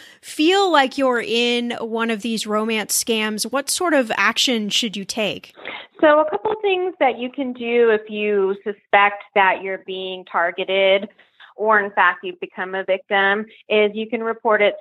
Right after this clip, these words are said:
Speaker 2: to local and federal law enforcement. You can also get assistance through the Identity Theft Resource Center,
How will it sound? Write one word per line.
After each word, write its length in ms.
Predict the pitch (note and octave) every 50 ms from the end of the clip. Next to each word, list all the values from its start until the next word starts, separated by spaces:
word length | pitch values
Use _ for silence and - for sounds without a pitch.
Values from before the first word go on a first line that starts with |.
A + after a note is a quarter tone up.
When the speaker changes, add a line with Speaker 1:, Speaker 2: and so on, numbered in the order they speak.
| -
Speaker 2:
to 220 | A#3 G#3+ G#3 G3+ G3 F#3
local 500 | F#3 F3+ F#3 F#3 - - F#3+ F#3 F#3+ F#3
and 160 | F#3 F#3+ -
federal 460 | - F#3 E3+ F#3+ F#3+ G3 G3 F#3+ F#3
law 240 | F3+ F3 F3 F3 F3
enforcement. 880 | F#3 G3 - - F#3+ F#3 G3+ - - _ G3+ G3+ G3+ A3 A#3 A#3+ - - _ _ _ _ _ _ _ _ _ _ _
You 140 | - G#3+ G#3+
can 140 | G#3+ A3 G#3
also 400 | - F#3 G3+ G#3 G#3 - A3 G#3+
get 160 | G#3+ G#3 F#3+
assistance 840 | F#3+ G3 F#3+ - - F#3+ F#3 - _ - G3+ F#3+ F#3+ F#3+ G3 G3 G3 - _ _ - _ _ _ _ _ -
through 260 | F#3+ G3 F#3+ F#3+ F#3+ F#3+
the 220 | F#3 F3+ D#3+ -
Identity 580 | - F3+ F3+ - F3+ F3 F3+ F3+ F3 F3+ F#3 F3+ -
Theft 300 | F3+ E3+ F3 F3 - -
Resource 480 | - F3 F3 F3 - - G#3 G#3 G#3 G3+ -
Center, 580 | A3 G#3 G#3+ A3 G#3+ - A#3 A3+ A3+ A#3+ B3